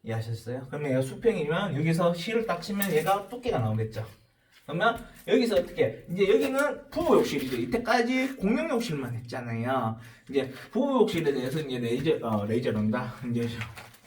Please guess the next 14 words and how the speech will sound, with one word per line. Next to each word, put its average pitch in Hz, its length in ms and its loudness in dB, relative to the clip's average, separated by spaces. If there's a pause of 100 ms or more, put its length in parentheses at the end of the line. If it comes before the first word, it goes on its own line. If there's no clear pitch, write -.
실기용으로 185 540 -2
할게요. 110 320 -4 (420)
일단은 269 440 2
장치를 233 520 2
가로로 190 340 0
한번 131 220 -4
쳐요. 156 260 0
문틀 120 340 0
앞에. 135 340 0 (360)
이거는 277 480 6
공용이는 247 800 8
부부는 185 580 4
똑같은 254 460 -2
거예요. 120 680 4